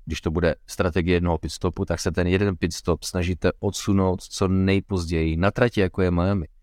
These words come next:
kde je pravděpodobnost safety caru o něco vyšší, tak je vyšší pravděpodobnost, že vám tahle strategie nevyjde. A proto nepřichází v úvahu, abychom startovali na nejtvrdší sadě pneumatik, jako to udělal Verstappen. Mimochodem,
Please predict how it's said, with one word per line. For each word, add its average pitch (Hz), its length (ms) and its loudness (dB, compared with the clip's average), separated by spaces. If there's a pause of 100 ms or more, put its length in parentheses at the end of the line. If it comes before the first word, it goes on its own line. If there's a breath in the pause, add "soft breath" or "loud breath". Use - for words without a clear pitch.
(360)
kde 101 120 0
je 101 60 4
pravděpodobnost 104 640 2
safety 98 300 -2
caru 98 300 4
o 92 40 0
něco 95 280 0
vyšší, 80 480 -4 (360)
tak - 180 0
je 147 100 4 (100)
vyšší 117 420 2
pravděpodobnost, 82 920 0 (360)
že 87 200 0
vám 95 220 4
tahle 101 180 0
strategie 90 560 0
nevyjde. 90 640 2 (420)
A 85 80 -4
proto 104 420 2
nepřichází 95 760 2
v - 80 -14
úvahu, 87 300 2
abychom 80 360 0
startovali 78 540 0
na 76 280 0
nejtvrdší 80 440 -4
sadě 82 240 0
pneumatik, 80 460 -2
jako 82 220 -2
to 85 100 0
udělal 85 260 4
Verstappen. 85 460 -2
Mimochodem, 98 520 2